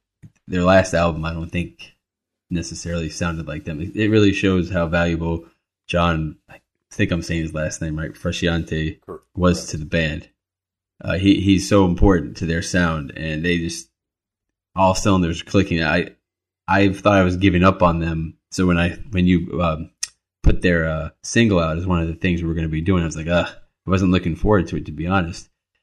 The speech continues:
Speaker 1: And then, uh, I put it on this morning, and I listened to it three times. I love it.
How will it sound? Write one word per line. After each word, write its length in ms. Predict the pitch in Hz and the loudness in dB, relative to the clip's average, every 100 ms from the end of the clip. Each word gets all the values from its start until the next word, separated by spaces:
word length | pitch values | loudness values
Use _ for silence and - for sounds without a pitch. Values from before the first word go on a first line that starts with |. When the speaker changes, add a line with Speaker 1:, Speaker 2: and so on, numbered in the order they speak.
| _ - | _ -6
Speaker 1:
And 160 | 85 | 0
then, 220 | 90 90 | 2 2
uh, 180 | 85 80 | 0 -4
I 40 | 80 | -6
put 160 | - 92 | -2 0
it 60 | |
on 160 | 90 85 | 2 0
this 160 | 82 - | -2 0
morning, 480 | 98 98 85 80 - - | 2 2 0 -4 -10 -10
and 260 | 82 80 80 | -8 -8 -6
I 60 | 90 | 0
listened 340 | 101 95 82 | 0 0 -2
to 120 | 92 | -2
it 100 | 76 | -4
three 180 | - 78 | -6 -8
times. 400 | - 78 78 85 | -6 -8 -8 -8
I 60 | 85 | -4
love 260 | 85 82 | -2 -2
it. 200 | 85 - | -6 -10